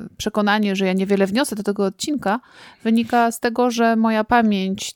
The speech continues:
mm, co do tego, co oglądałam, jest dramatycznie zła. Zresztą, e, to w sumie jest nawet dosyć, e, fajna sprawa czasami, dlatego że ja jestem taka tania randka w tym kontekście.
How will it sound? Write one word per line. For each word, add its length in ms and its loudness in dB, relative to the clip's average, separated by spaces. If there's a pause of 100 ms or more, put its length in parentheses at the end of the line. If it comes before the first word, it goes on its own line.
(140)
mm, 180 -6
co 140 -6
do 100 -4
tego, 240 -4
co 160 -4
oglądałam, 580 -2
jest 320 -6
dramatycznie 680 2
zła. 320 -2 (320)
Zresztą, 560 0 (120)
e, 200 -4
to 120 -10
w 40 -8
sumie 200 0
jest 120 -2
nawet 220 0
dosyć, 520 -4
e, 180 -2
fajna 280 0
sprawa 340 0
czasami, 380 -4
dlatego 360 -4
że 80 0
ja 60 0
jestem 180 -4
taka 220 -2
tania 300 0
randka 380 0
w 80 -16
tym 160 -8
kontekście. 640 -6